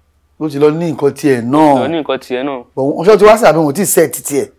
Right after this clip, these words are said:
Speaker 2: Ó ti, ó ti ń set yẹ, ó ṣe ń tún studio ṣe, ń ṣe everything. So, èmi á rò pé ẹ̀yin lẹ́sìn náà ti ní tọ́dọ̀ yín.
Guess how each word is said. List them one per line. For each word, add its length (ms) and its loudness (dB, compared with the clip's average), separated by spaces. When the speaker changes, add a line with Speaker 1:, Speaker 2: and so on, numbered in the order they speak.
Speaker 2:
Ó 300 -2
ti, 240 -8
ó 100 0
ti 100 -8
ń 60 -6
set 320 -6
yẹ, 300 -8
ó 180 -4
ṣe 180 -6
ń 40 -10
tún 160 -10
studio 240 -10
ṣe, 220 -10
ń 100 -8
ṣe 160 -8
everything. 600 -10
So, 120 -12
èmi 140 -6
á 120 0
rò 20 -4
pé 280 -6
ẹ̀yin 120 0
lẹ́sìn 280 0
náà 100 2
ti 100 -6
ní 100 -2
tọ́dọ̀ 260 2
yín. 180 -4